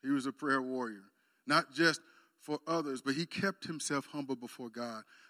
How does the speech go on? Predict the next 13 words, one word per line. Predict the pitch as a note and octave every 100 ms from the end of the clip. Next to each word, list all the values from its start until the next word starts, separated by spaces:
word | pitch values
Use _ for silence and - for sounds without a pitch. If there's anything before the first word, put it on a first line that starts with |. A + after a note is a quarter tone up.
| _ _
"God, | C3+ C3+ C#3+ - - - _ _ _ _ -
this | C3+ D3 C#3
is | B2
not | B2+ D3 B2+
my | A#2 A2+
decision. | G#2+ G2 - G#2 G2+ G2
This | B2 -
is | A#2
not | B2+ C#3 B2
my | A2+ A#2+ C3
will, | A#2+ B2 A#2 G2+ F#2 _ - - _
uh, | C3 B2 A2+ G#2 _ _ _
uh, | B2